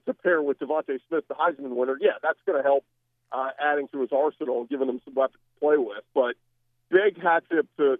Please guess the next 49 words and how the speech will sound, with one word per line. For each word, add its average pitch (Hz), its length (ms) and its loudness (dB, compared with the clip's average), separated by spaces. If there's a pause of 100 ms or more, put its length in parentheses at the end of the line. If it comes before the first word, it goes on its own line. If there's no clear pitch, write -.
to 151 80 -6
Jalen 143 400 -2
Hurts, 135 240 0
what 139 200 -2
he 143 60 -4
was 139 120 -6
able 135 220 0
to 135 80 -4
accomplish, 139 560 -2 (600)
not 180 200 2
only 185 220 2
this 156 260 -6
year, 165 160 -8
but 160 140 -10
even 196 200 -4
last 160 320 -2
night. 147 220 -4
I 107 160 -16
mean, 131 100 -20
he, 180 460 -14
he's 190 160 -12
not 160 280 -2
the 139 80 -4
reason 151 380 -6
his - 160 -10
team 156 220 -6
lost 139 320 0
the 139 140 -16
Super 196 240 -10
Bowl. - 240 -14
He 160 80 -18
did 151 160 -2
everything 151 400 -6
he 143 180 -10
could. 165 280 4 (440)
Granted, 185 320 -2 (120)
the 165 60 -6
one 170 400 -4 (200)
play, 170 380 0 (100)
the 151 60 0
one 180 280 -2
mistake 165 380 -8
he 156 80 -8
made 175 180 -6
was 143 160 -8
a 139 60 -4
big 180 240 -6
one, 135 180 -8
the 131 60 -20